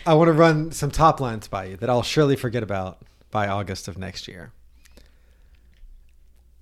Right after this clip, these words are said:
The, the one good thing about September, and I'm including this episode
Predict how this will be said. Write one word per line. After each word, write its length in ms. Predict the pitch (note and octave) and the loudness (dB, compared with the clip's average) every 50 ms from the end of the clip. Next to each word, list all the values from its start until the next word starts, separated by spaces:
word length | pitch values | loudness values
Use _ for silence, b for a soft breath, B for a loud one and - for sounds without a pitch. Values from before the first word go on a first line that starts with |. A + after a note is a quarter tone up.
| - _ _ _ _ _ _ _ _ - - | -20 _ _ _ _ _ _ _ _ -10 0
The, 340 | - C#3+ C3+ C3 B2+ B2 - | 2 2 4 4 2 0 -2
the 220 | - C3+ A2 C3 C3 | -6 -6 -4 -2 0
one 320 | A#2+ C3 F3 A3 B3 B3 G3 | 4 6 6 6 6 4 6
good 280 | E3+ G3 G#3 F3+ F3 - | 6 6 6 6 4 2
thing 440 | F3 D3+ B2+ A#2 A2+ A#2 A2+ - - | 2 4 4 2 -2 -6 -10 -10 -10
about 480 | C#3 A#2 A2+ B2 A#2+ A#2 A#2 - - - | -6 -2 0 0 0 0 -2 -4 -8 -4
September, 640 | - C#3+ B2+ - D#3+ - - A#2+ G#2+ F#2 F#2+ G2 G#2 | -2 0 0 2 0 0 0 -2 -4 -6 -10 -10 -10
and 140 | A#2 A#2 A#2 | -6 -4 -2
I'm 80 | A#2 | -2
including 440 | B2 A#2+ A2 - D3+ E3 E3+ F3+ F3 | -2 -2 2 4 6 8 8 8 6
this 180 | D3+ D3 - C#3 | 6 4 2 2
episode 520 | B2 - G#2 - - G#2+ G2+ F#2+ F#2 F#2 | -2 -2 -4 -6 -6 -6 -6 -8 -10 -12